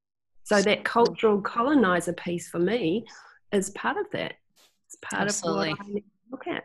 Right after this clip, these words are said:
Speaker 1: yeah.
Speaker 2: No, in fact, that's a big, big piece of m-, my work, because, uh, I think there's a lot of, um, where I come from in the Bay Area, there's a lot of what's called performative allyship, and there's a lot of
Speaker 1: Mm-hmm.
Speaker 2: calling out other white folks, who's more woke than who, and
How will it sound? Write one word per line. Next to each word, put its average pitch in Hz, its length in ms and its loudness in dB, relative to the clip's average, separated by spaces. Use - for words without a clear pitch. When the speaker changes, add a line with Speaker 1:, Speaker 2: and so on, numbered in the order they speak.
Speaker 1:
yeah. 196 240 -4
Speaker 2:
No, 220 240 10
in 202 100 6
fact, 202 180 6
that's 208 180 6
a 214 60 8
big, 175 200 4
big 185 220 4
piece 190 260 6
of 165 160 2
m-, 175 220 0
my 170 280 6
work, 160 400 2
because, 165 420 2
uh, 214 80 -10
I 196 80 4
think 220 240 6
there's 185 220 4
a 175 80 6
lot 160 240 6
of, 156 220 4
um, 156 420 0
where 180 220 6
I 180 160 6
come 175 220 2
from 160 180 2
in 156 60 0
the 151 80 0
Bay 151 180 2
Area, 151 260 4
there's 147 200 -2
a 160 40 2
lot 151 140 2
of 147 80 -4
what's 151 160 -4
called 143 340 -6
performative 175 680 0
allyship, 202 720 2
and 160 140 0
there's 151 160 0
a 151 40 0
lot 151 140 2
of - 60 0
Speaker 1:
Mm-hmm. 214 180 6
Speaker 2:
calling 233 240 2
out 160 180 0
other 160 240 -2
white 156 280 -2
folks, 165 360 -4
who's 175 240 -4
more 165 220 -2
woke 160 380 -2
than 160 100 -6
who, 170 400 0
and 160 200 -4